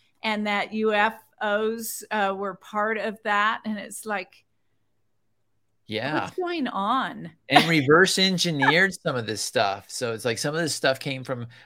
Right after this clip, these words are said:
Speaker 2: more advanced technologies. And they were, they basically, it was a whistleblower blowing on the Pentagon saying they have purposely kept this news from the people. And people deserve to know. They're supposed to serve us. We're supposed to be, you know,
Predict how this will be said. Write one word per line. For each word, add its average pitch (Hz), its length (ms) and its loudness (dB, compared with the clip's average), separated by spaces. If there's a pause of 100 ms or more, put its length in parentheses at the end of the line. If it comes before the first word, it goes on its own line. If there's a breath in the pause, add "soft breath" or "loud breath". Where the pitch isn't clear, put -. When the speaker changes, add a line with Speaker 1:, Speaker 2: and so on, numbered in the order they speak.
Speaker 2:
more 131 200 2
advanced 123 440 -2
technologies. 120 800 -4 (320 loud breath)
And 123 140 -2
they 147 100 0
were, 135 280 4
they 139 240 2
basically, 185 540 4
it - 20 4
was 143 140 2
a 127 40 6
whistleblower 135 840 2 (260 soft breath)
blowing 147 340 -2
on 151 140 -2
the 135 100 -2
Pentagon 151 640 -2
saying 123 300 -2 (260 soft breath)
they 139 140 0
have 131 260 0 (120)
purposely 156 540 -2
kept - 460 -2
this 117 420 -6
news 135 500 -2
from 113 300 -4
the 120 80 -4
people. - 500 -2 (400)
And 120 100 -12
people 139 440 -4
deserve 131 360 2
to 143 120 -6
know. 139 440 -2 (100)
They're 131 200 0
supposed 143 300 0
to 123 80 -4
serve 175 300 2
us. 101 220 -2
We're 127 100 -4
supposed 170 280 -2
to - 60 -14
be, 143 120 0
you 123 400 -4
know, 117 200 2